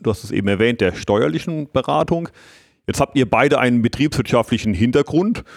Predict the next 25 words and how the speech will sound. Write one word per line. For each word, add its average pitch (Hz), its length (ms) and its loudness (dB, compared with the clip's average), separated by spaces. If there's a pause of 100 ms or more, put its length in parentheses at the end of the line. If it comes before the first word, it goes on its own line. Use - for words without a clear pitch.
(960)
Wahrscheinlich 139 540 0
wird 143 100 0
das 151 60 2
auch 143 120 2
künftig 165 320 -2
erforderlich 156 460 0
sein, 98 160 0
oder? 117 160 0
Dass 160 160 -2
man 139 160 -2
als 127 340 -6 (340)
Berufsträgerin, 156 760 0
als 143 160 -2
Berufsträger 151 800 2 (340)
auch 135 140 2
in 127 140 0
dem 143 360 0 (160)
Feld 139 380 0
beraten 170 380 -2
kann. 85 200 -4 (560)
Wie 127 60 2
siehst 135 180 -2
du 156 60 0
das, 131 120 0
Andreas? 98 420 0